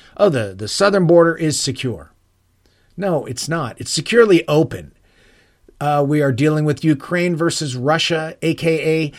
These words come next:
World War Three. There is political upheaval and realignment of nations throughout the world. We're coming up to dealing with C B D Cs, digital currencies, the elimination of cash,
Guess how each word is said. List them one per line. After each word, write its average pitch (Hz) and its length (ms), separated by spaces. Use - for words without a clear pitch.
World 175 320
War 185 120
Three. 123 460
There 180 180
is 180 140
political 190 600
upheaval 170 540
and 135 140
realignment 156 600
of 123 120
nations 135 480
throughout 151 380
the 143 80
world. 113 420
We're 180 280
coming 196 380
up 170 200
to 170 280
dealing 170 500
with 151 320
C - 240
B 185 180
D 180 220
Cs, 113 540
digital 175 560
currencies, 147 800
the 151 140
elimination 180 560
of 143 160
cash, 135 720